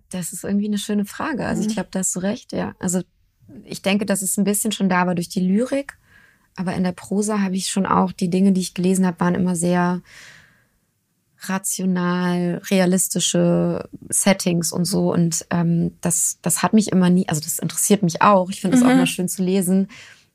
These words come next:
Speaker 1: Aber im eigenen Schreiben merke ich immer, dass, dass mich so das Fantastische mehr, äh, interessiert oder das, und das ist bestimmt, das hat bestimmt was mit dem Theater zu tun, dass das, was man sich auf der Bühne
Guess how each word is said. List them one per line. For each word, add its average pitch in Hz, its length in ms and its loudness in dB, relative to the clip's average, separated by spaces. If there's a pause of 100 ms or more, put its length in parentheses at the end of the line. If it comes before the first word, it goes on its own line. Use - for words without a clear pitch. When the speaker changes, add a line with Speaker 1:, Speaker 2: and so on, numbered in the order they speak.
Speaker 1:
Aber 180 200 0
im 175 120 -2
eigenen 220 380 4
Schreiben 190 440 2
merke 185 260 2
ich - 100 -6
immer, 190 220 4
dass, - 300 0
dass 170 160 -4
mich 170 140 0
so - 80 -6
das 165 120 -2
Fantastische 165 720 -2
mehr, 160 420 2 (640)
äh, 160 260 -6
interessiert 165 680 0
oder 160 160 0
das, - 420 -4 (380)
und 185 120 2
das 185 120 4
ist - 140 0
bestimmt, 233 480 0
das 185 100 -6
hat 196 100 -4
bestimmt 226 340 -6
was 180 140 -6
mit 170 140 -4
dem 165 100 -2
Theater 165 420 -2
zu - 160 -6
tun, 180 320 -2
dass 170 200 -2
das, - 180 -2
was 196 120 -8
man 180 120 2
sich 170 220 -4
auf 160 100 -6
der 180 120 2
Bühne 202 500 6